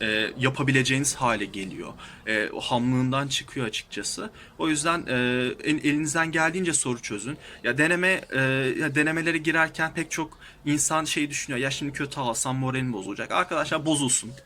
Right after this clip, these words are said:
E, lütfen bozulsun. Hani, e, sizi, e, motive edecektir, e, ilerleyen dönemde. E, daha sonra daha ilerini yapacaksınız.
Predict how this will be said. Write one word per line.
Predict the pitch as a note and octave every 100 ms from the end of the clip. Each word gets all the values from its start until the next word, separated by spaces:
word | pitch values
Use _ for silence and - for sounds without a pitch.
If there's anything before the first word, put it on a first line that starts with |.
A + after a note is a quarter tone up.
| - - - - -
E, | B2
lütfen | D3+ D#3+ D3 A2
bozulsun. | F#2+ F#2+ F2+ - C3+ D#3+ - - - -
Hani, | A#2 A2+
e, | G#2 F#2+ B2+
sizi, | C#3 C#3+ C#3+ D3+
e, | - B2+
motive | B2+ C#3+ C#3 D3
edecektir, | C#3 A#2 A2+ - A2+ A#2+
e, | A2+ A2 G2 - - - - - - -
ilerleyen | A#2+ A#2 G#2+ G#2+ G#2 G#2
dönemde. | G2+ G2+ G2 G#2+ C3+ - - -
E, | B2+ - - - - -
daha | C#3+ D#3
sonra | - D#3+ D#3
daha | D3 D#3+
ilerini | F3 E3+
yapacaksınız. | C3+ C3 B2+ A2+ - A2 B2+ -